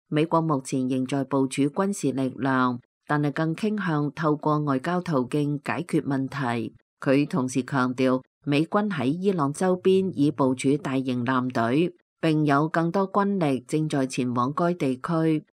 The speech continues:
若果協議破局，後果將非常嚴重。參與會談嘅包括伊朗外長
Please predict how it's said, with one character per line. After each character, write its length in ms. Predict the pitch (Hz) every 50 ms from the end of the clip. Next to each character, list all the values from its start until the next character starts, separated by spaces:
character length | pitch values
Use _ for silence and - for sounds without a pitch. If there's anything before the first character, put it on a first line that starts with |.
| _ _
若 160 | - 147 143 139
果 180 | 139 151 180
協 180 | 208 190 160 143
議 180 | 127 139 143 147
破 260 | - 160 156 143 139
局， 320 | 139 139 131 120 110 - _ _ _
後 240 | _ - 143 143 135
果 240 | 131 - 120 120 170 175
將 220 | - 190 190 190
非 180 | 185 - 190 190
常 300 | 175 156 139 131 131 127
嚴 180 | 131 127 123 123
重。 480 | 117 - 135 127 127 127 120 117 120 - _ _ _ _ _ _
參 240 | - 202 196 196 196
與 140 | 185 156 151
會 220 | 147 147 139 131
談 280 | 131 - 143 135 127 127
嘅 260 | 123 143 139 139 131 - _ _ _ _
包 180 | 202 202 208
括 200 | 202 - 170 156
伊 240 | 151 135 - 185 202
朗 200 | 180 160 147 147 143
外 180 | 139 127 127
長 420 | 123 123 135 117 113 123 160 185